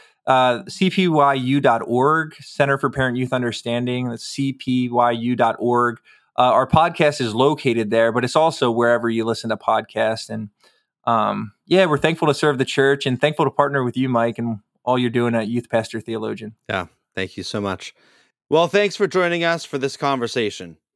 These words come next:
Speaker 2: Please visit youth pastor theologian dot com to learn more about our resources.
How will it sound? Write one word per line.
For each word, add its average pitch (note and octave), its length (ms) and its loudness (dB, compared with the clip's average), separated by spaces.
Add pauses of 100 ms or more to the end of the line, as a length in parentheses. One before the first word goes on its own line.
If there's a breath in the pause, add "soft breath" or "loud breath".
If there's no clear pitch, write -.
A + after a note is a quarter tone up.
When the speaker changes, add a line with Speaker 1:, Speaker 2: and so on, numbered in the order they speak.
(520)
Speaker 2:
Please F3 220 2
visit D#3+ 300 -2
youth D#3 220 -2
pastor D#3+ 460 -2
theologian D3 560 0
dot B2+ 180 0
com D#3 400 -2
to D#3 140 -6
learn C3+ 240 -2
more C3 240 0
about C3 240 0
our A2+ 120 -2
resources. D3 800 -4